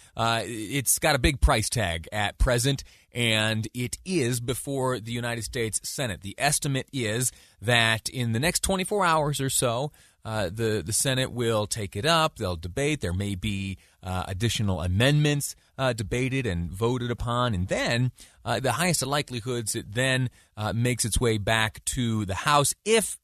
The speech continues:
it passes the Senate. And, and that's a big if. We'll have to see, uh, what happens. But let's look at it this way. There are those, uh, in power who would like to see this passed in its, uh, in its current state,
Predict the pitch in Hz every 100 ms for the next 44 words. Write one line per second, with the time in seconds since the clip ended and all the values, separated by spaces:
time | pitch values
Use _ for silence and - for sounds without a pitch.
0 | - 156 - 160 139 147 120 104 - _
1 | - 113 - 123 85 - 85 95 98 117
2 | 160 147 123 107 135 127 120 117 - 104
3 | 120 - - 131 110 104 - - _ 101
4 | 98 95 104 113 98 78 80 - 147 180
5 | - 185 180 151 - 110 - 73 - _
6 | _ - - _ 117 117 92 110 101 131
7 | 151 165 156 - - _ 120 104 101 -
8 | - - 180 196 - 165 135 117 110 135
9 | 123 107 107 123 135 - 120 127 107 104
10 | - - 92 78 87 - - _ - 214
11 | 254 143 147 156 147 - - - 143 -
12 | 180 165 - 180 160 - 240 -